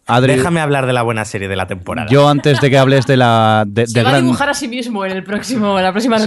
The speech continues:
Speaker 3: noticia.
Speaker 1: Antes de que hables de la segunda, de la próxima noticia, le pediré un favor a Adri y es darle una colleja de mi parte y que se oiga. Muy bien.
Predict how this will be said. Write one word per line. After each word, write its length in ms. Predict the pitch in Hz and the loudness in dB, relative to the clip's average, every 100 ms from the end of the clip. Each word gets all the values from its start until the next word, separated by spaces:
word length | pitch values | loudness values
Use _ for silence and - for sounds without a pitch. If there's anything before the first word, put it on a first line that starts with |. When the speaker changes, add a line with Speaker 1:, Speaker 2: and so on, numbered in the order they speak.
| 185 | -2
Speaker 3:
noticia. 360 | 208 302 180 - | -4 -4 -4 0
Speaker 1:
Antes 320 | 135 151 143 | 0 2 2
de 100 | 139 | 2
que 100 | 131 | 2
hables 220 | 120 123 | 4 4
de 60 | 123 | 2
la 60 | 117 | 2
segunda, 480 | 117 113 107 101 | 2 2 2 2
de 80 | 104 | 2
la 60 | 101 | 2
próxima 240 | 113 127 | 2 0
noticia, 340 | 104 113 127 113 | 0 0 2 2
le 100 | 104 | 2
pediré 220 | 101 98 | 0 0
un 80 | 98 | 0
favor 220 | 101 90 | 0 2
a 60 | 92 | 0
Adri 160 | 104 | 0
y 120 | 101 | -2
es 140 | 95 87 | -4 -2
darle 160 | 95 | -2
una 200 | 90 87 | 0 -2
colleja 280 | 85 92 87 | -2 -4 -2
de 80 | 80 | -4
mi 80 | 80 | -4
parte 260 | - - | -4 -2
y 60 | 135 | -2
que 100 | 90 | -2
se 100 | 87 | -2
oiga. 300 | 92 123 180 _ _ _ _ _ _ - - - _ - | -2 0 -4 _ _ _ _ _ _ -14 -14 -18 _ -6
Muy 200 | 101 98 | -2 0
bien. 260 | 151 170 | 0 -2